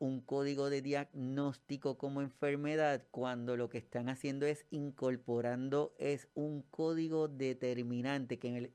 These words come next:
que le va a decir a X persona, "Yo tengo alta presión, yo tengo diabetes,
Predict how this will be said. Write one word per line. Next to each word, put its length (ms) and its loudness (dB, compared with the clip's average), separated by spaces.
que 140 0
le 100 4
va 80 4
a 40 2
decir 340 0
a 100 4
X 200 -2
persona, 580 0
"Yo 240 2
tengo 240 2
alta 220 4
presión, 600 2
yo 200 0
tengo 300 4
diabetes, 560 6